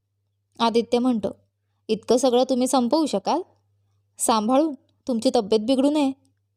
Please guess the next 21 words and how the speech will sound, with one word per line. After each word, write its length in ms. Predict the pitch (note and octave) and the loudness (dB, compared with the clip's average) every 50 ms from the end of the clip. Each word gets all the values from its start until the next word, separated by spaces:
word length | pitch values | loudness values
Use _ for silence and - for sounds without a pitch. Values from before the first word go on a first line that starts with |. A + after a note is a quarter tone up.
| _ _ _ _ | _ _ _ _
आयरा 300 | - A3+ A#3 A#3 A3 A3+ | -4 -2 0 0 0 0
म्हणते, 300 | A#3 B3 A3 F#3+ G3+ G#3+ - _ _ _ _ _ _ _ _ _ _ _ | 0 -2 -4 -4 -8 -14 -16 _ _ _ _ _ _ _ _ _ _ _
"खाण्याने 420 | - A#3 G#3 G3 F#3+ G3 G#3 A#3 C#4 C#4 | -2 0 2 2 2 2 2 0 0 0
तब्येत 220 | D#4+ C4+ C4 D#4+ C#4 | 0 0 0 -2 -2
बिघडेल 380 | C4 D4 D4 D4 D4+ D#4 D#4 D4 | 0 -2 0 2 2 2 2 0
की 60 | E4+ | -2
नाही 200 | D#4 D#4+ D#4+ E4 | -2 -2 -2 -2
माहीत 320 | E4 E4 D#4+ D#4+ F4 - - | -2 -2 0 -2 -2 -2 0
नाही, 200 | D#4 A#3+ F#3+ - - _ _ _ _ _ _ _ _ _ _ _ _ | -2 -2 -2 -4 -8 _ _ _ _ _ _ _ _ _ _ _ _
पण 180 | A#3 A#3 A#3+ G#3 | 0 0 2 2
जे 160 | G#3 A3 A#3 | 2 2 4
हे 140 | C4+ C#4+ C#4 | 4 2 2
सगळं 300 | C#4 D4 B3+ C#4+ C#4+ B3 | 0 0 2 2 2 2
बघत 320 | A3 F#3 F3 B3 C#4+ C#4+ | 0 0 2 0 0 0
आहेत 240 | G3 A3 G#3 G#3+ B3+ - | 0 0 0 -2 -2 -2
त्यांच्या 260 | C4 B3 A#3+ B3+ C#4 | -2 -2 0 0 0
नजरेने 400 | B3+ A3+ G3+ G3+ A3 B3 C#4+ E4 | 0 0 0 0 0 0 0 0
मात्र 300 | E4 E4 D#4+ - D#4+ E4 | -2 -2 -2 -2 -2 -2
नक्कीच 360 | E4 E4 D#4+ E4 - F4+ - - | -2 -2 -2 0 -2 -2 0 -2
तब्येत 260 | E4+ B3 A3 C4 A#3+ | -4 0 0 0 -2
बिघडेल." 360 | G3 G3 F#3+ - F#3+ F#3+ G3 | 0 -2 0 0 0 0 0